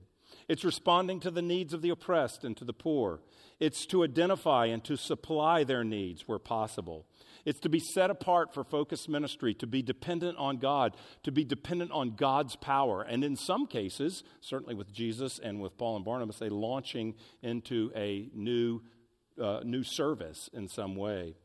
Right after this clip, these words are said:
And in each of these, fasting reveals our neediness, and it's concentrated on God. That is the important thing. It's coming in contact with my neediness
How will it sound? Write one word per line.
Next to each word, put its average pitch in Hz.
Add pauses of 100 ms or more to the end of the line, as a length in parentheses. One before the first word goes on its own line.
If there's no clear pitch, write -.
(420)
And 165
in 170
each 247
of 147
these, 127
fasting 196
reveals 123
our 143
neediness, 143 (320)
and 156
it's 175
concentrated 143
on 113
God. 98
That 202
is 226
the 190
important 143
thing. 95 (320)
It's - (100)
coming 226
in 214
contact 170
with 160
my 135
neediness 104